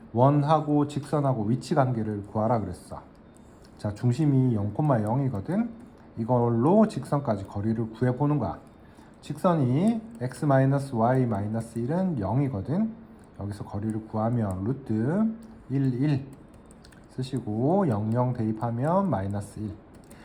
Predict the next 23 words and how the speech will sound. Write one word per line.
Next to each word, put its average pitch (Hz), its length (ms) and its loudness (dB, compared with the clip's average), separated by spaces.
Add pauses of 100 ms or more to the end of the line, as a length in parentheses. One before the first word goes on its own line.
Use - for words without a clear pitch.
(320)
즉 127 200 0
루트 139 240 2
이분의 127 320 4
일인데 143 480 2
이게 117 160 0
반지름 123 720 -2
이보다는 131 760 -2
작단 - 420 -2
말이야. - 280 -10 (360)
그래서 113 600 0 (220)
두 - 100 -12
점에서 95 360 -8
만난다는 101 600 -8
거 151 120 0
알 104 180 0
수 - 140 -6
있다. - 300 -8 (840)
또는 202 640 8 (120)
Y 139 260 6
대신에 131 640 0
얘를 117 300 0
대입을 107 320 -4
시켜서, 110 960 -2